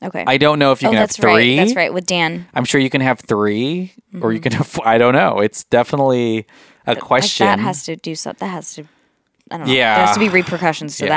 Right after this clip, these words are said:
Speaker 1: that.
Speaker 2: All these time paradoxes and stuff will be interesting
Speaker 1: I will say
Speaker 2: to
Speaker 1: this
Speaker 2: see.
Speaker 1: is the episode that had my brain straining the most. <laughs>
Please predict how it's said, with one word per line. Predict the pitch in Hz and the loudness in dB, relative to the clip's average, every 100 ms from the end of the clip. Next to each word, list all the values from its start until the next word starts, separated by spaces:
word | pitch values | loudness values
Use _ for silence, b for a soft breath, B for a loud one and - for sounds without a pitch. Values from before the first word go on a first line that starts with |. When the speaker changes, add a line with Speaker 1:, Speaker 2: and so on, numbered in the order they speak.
| 139 | 0
Speaker 1:
that. | 131 | 0
Speaker 2:
All | 127 156 | 2 4
these | 175 156 | 2 0
time | - 123 120 | -2 0 0
paradoxes | 117 110 95 87 85 - 90 92 | 0 0 0 -2 -4 -8 -12 -12
and | - | -8
stuff | 95 87 - - _ _ 92 | -4 -4 -6 -20 _ _ -8
will | 101 | -6
be | 104 98 | -4 -4
interesting | 92 95 - 90 90 90 | -4 -6 -8 -8 -10 -8
Speaker 1:
I | |
will | 226 240 | -4 -2
say | 240 | -2
Speaker 2:
to | 208 | 0
Speaker 1:
this | 214 180 | -2 -2
Speaker 2:
see. | |
Speaker 1:
is | 226 | -4
the | - 226 220 214 - | -6 -4 -4 -2 -2
episode | 185 196 - 185 185 | -2 -2 0 0 2
that | 170 - | 2 2
had | 190 175 180 | 0 -2 -2
my | 175 | -4
brain | 175 170 165 170 | -2 -2 -4 -6
straining | - 170 156 156 | -6 -6 -6 -6
the | 156 | -8
most. | 160 92 80 - - | -8 -6 -6 -10 -4
<laughs> | 262 | 0